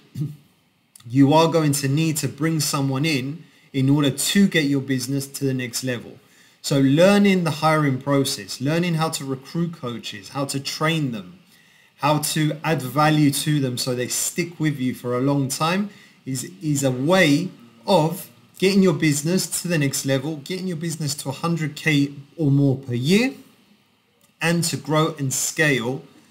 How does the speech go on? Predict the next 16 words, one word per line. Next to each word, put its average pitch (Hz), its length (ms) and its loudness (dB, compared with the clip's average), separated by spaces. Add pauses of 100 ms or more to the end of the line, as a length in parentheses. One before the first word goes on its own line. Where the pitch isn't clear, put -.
(400)
to 165 160 2
the 139 100 4
next 123 280 -2
level. 110 320 -8 (360)
Okay, 214 280 0 (180)
and 247 420 2 (280)
the 165 100 0
next 214 300 2
one 240 320 2 (120)
is 233 460 0 (260)
l-, 160 220 0 (140)
uh, 165 280 2
offering 208 680 -2 (100)
<clears throat> 170 640 0
a 147 80 -2
variety, 165 840 2